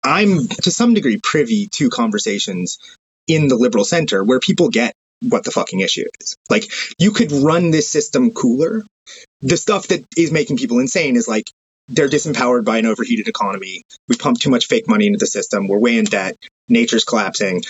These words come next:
Like, all this stuff. All of that basically has to do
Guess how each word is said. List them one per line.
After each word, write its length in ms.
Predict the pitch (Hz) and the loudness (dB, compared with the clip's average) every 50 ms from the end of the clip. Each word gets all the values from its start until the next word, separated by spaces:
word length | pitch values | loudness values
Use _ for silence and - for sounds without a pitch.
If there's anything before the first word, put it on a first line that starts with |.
| - - | -2 0
Like, 100 | 165 185 | 2 2
all 80 | 190 | 2
this 120 | - - - | 2 0 0
stuff. 200 | - 120 - - - - - _ _ _ _ _ _ _ _ _ _ | -2 -4 -4 -6 -14 -20 -20 _ _ _ _ _ _ _ _ _ _
All 220 | - 196 247 262 269 | 2 2 4 4 2
of 80 | 202 | 2
that 220 | 208 185 147 - - | 0 -2 -2 -2 0
basically 480 | 202 180 190 - - 185 151 156 131 117 | 0 0 0 0 -4 -2 0 0 0 0
has 320 | - - 147 135 127 - | 0 -2 -2 -2 -4 -6
to 100 | - - | -6 -8
do 540 | 110 - - 131 127 117 104 104 95 85 80 | -8 -2 0 2 2 2 2 0 -4 -6 -10